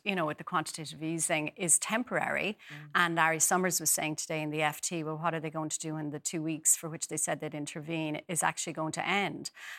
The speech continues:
Speaker 1: Um, Martin Wolff gave the most ominous, uh, comments that, um, I'd seen for the week. He said, "The only sort of leader more dangerous than the rogue the U K used to have,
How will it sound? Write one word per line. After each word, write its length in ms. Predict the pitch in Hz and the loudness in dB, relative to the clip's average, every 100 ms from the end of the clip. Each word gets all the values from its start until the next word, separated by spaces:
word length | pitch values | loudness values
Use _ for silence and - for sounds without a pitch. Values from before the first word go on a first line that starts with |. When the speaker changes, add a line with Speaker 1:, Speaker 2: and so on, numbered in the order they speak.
| - | -2
Speaker 1:
Um, 440 | 190 170 165 165 - - | 4 6 6 2 -2 2
Martin 340 | 180 151 165 | 4 4 2
Wolff 380 | 165 185 180 - | 4 4 2 -2
gave 240 | 185 165 - | 0 0 0
the 80 | |
most 240 | 165 160 - | 0 2 6
ominous, 640 | 175 185 196 165 - - - | 6 8 6 6 6 6 6
uh, 240 | 180 170 | 4 4
comments 560 | 156 202 165 156 156 - | 2 4 6 6 4 6
that, 320 | - 160 160 - 160 | 8 6 6 4 6
um, 200 | 151 151 | 8 6
I'd 200 | 170 160 | 4 6
seen 280 | - 170 | 4 4
for 140 | 160 165 | 2 -2
the 120 | 156 | -2
week. 240 | 156 151 - | -2 -4 -2
He 80 | |
said, 240 | 170 170 165 | 2 2 2
"The 120 | 165 | 2
only 220 | 196 214 | 4 4
sort 400 | 220 - 185 180 | 4 4 2 0
of 140 | 165 170 | -4 -2
leader 340 | 170 170 160 | 0 2 2
more 200 | 165 160 | 2 0
dangerous 580 | 156 170 180 180 185 - | 4 4 6 2 2 2
than 180 | 175 170 | 0 -2
the 80 | |
rogue 440 | 160 170 170 170 - | 4 6 6 4 0
the 80 | 170 | -2
U 200 | 170 170 | 0 -2
K 240 | - 151 | -2 -2
used 460 | 143 180 240 - - | 0 0 2 2 0
to 60 | |
have, 440 | - - 156 202 | -4 0 2 2